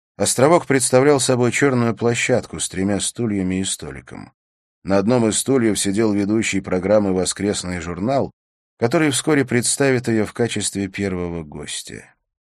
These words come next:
Катрина пыталась не думать о море глаз, готовых устремиться на неё. Не думать о том, как сильно бьётся её сердце. Не думать о том, что Валентин в данный момент находится где-то там,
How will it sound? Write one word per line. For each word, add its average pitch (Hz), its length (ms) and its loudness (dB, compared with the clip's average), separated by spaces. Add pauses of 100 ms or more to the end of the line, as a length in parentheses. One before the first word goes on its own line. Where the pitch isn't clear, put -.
(440)
Катрина 92 440 -2
пыталась 90 440 -4
не 92 140 -6
думать 87 480 -6
о 80 60 -10
море 82 280 -6
глаз, 85 480 -4 (320)
готовых 85 500 -6
устремиться 82 680 -8
на 78 120 -12
неё. 80 340 -10 (680)
Не 110 180 2
думать 123 320 2
о 98 80 -2
том, 113 160 0
как 95 160 -4
сильно 107 340 -2
бьётся 82 380 -8
её 76 160 -10
сердце. - 540 -8 (580)
Не 107 160 2
думать 131 400 4
о 110 80 4
том, 131 220 2
что 107 180 0
Валентин 110 680 2
в 90 60 -4
данный 104 380 2
момент 101 520 0
находится 95 600 -4
где-то 95 340 -2
там, 113 640 0